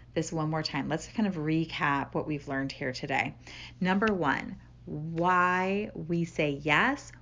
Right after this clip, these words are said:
when we really wanna say no. It's because we wanna be loved. Um, we have been programmed to say yes,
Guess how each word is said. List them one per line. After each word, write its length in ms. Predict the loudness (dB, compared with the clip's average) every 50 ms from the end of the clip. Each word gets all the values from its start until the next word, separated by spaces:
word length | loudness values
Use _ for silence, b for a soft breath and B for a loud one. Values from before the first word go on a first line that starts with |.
| -6
when 140 | -2 2 2
we 160 | 2 2 0
really 340 | 2 2 2 4 4 4 2
wanna 260 | 0 0 0 -2 -2
say 220 | -2 -2 -4 -4 -4
no. 580 | -2 0 2 2 4 6 6 4 4 2 -2 B B B B B
It's 120 | B -2 -2
because 300 | -2 0 0 -2 0 0
we 100 | 0 0
wanna 320 | 2 2 4 4 4 4
be 120 | 4 4
loved. 560 | 2 4 2 4 4 4 2 2 0 -2 -6 -12 B B B B B B
Um, 260 | -4 -4 -2 -2 -4 -4
we 120 | -2 0 0
have 100 | 0 0
been 180 | 0 -2 -2 -4 -6
programmed 840 | -12 -16 -4 2 4 8 8 8 8 8 6 6 6 6 4 2 0
to 80 | -4
say 200 | -4 0 0 0
yes, 560 | 2 2 4 4 6 6 6 4 2 -2 -8